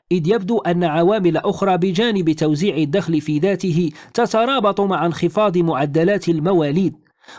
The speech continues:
ويوضح هذا مثالان آسيويان لانخفاض معدلات المواليد، ولاية كيرالا في الهند والصين.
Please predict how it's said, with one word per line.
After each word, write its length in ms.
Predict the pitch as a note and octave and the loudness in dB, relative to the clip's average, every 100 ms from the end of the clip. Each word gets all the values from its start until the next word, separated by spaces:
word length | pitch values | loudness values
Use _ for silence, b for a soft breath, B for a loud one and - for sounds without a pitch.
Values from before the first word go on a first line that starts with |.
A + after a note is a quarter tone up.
| B | B
ويوضح 560 | A#3+ C4+ C#4+ G#3 G3+ G3 | 0 2 0 0 0 0
هذا 480 | F3 A3+ F#3 G3+ | 2 0 0 0
مثالان 680 | F#3+ A#3+ - D#3+ E3+ G3+ F#3+ - | 0 0 0 0 0 2 0 0
آسيويان 800 | E3+ - F3+ D#3+ D#3 D#3 G3 F3+ | -2 -2 0 0 0 0 0 0
لانخفاض 640 | D3+ C#3 - D3 F#3 E3+ | 0 -2 -4 -4 -2 0
معدلات 640 | E3 E3 D3 D#3 F3+ G3+ E3+ | 0 0 -2 0 0 0 -2
المواليد، 720 | D3 F3+ E3+ D3 F3+ F3 - B B | -2 2 2 2 0 0 -4 B B
ولاية 520 | G3 B3 C#4 B3 A3 - - B | 0 0 2 0 -2 -4 -20 B
كيرالا 500 | - A3+ A#3+ A#3+ G#3 | -2 0 2 2 0
في 160 | F#3+ E3+ | 0 0
الهند 380 | E3 D#3 G#3+ F3 | 0 0 0 0
والصين. 560 | C#3 C3 - G3 D#3 | -2 -2 -2 -2 -2